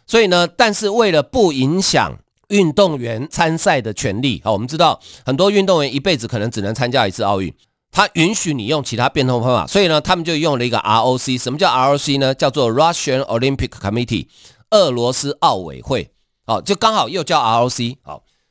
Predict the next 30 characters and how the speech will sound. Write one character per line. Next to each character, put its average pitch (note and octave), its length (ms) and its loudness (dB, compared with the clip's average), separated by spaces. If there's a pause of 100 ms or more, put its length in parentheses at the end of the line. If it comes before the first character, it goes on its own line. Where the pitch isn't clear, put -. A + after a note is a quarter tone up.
(200)
大 B3 140 2
概 A#3 120 -2
只 F#3+ 120 -6
有 D3+ 100 0
这 D3 100 -6
三 C#3+ 240 0
队。 C3+ 300 -6
可 E3+ 100 -4
是 B3+ 200 -2
呢， G3+ 200 2 (540)
另 A3 160 4
外 G3 140 4
两 A#2+ 180 -2
队， C3+ 200 -2
难 F#3+ 200 -2
民 C#3 220 -8
队 D3 200 -4
跟 D3+ 360 -4
R C3+ 160 4
O D#3 120 4
C D3+ 360 -4 (260)
都 G3 180 0
有 C#3+ 140 -4
理 A#2 160 -10
由。 E2+ 240 -10 (360)
可 E3 120 0
是 F3+ 100 -4
台 D#3 300 0
湾 F3+ 340 0
呢？ D#3 220 -6